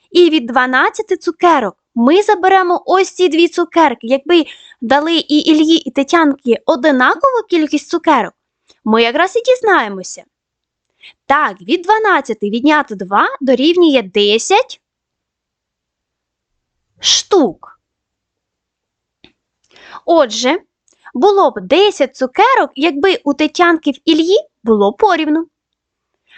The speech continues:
Друге питання. Скільки цукерок в Іллі? Так, ми десять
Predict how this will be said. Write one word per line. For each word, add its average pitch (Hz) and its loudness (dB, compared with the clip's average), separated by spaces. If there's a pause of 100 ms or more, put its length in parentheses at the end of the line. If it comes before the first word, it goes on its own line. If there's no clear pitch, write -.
Друге 185 -4
питання. 302 -2
Скільки 294 -2
цукерок 233 -2
в - -20
Іллі? 277 2 (1700)
Так, 285 -2
ми 277 -2
десять 247 -2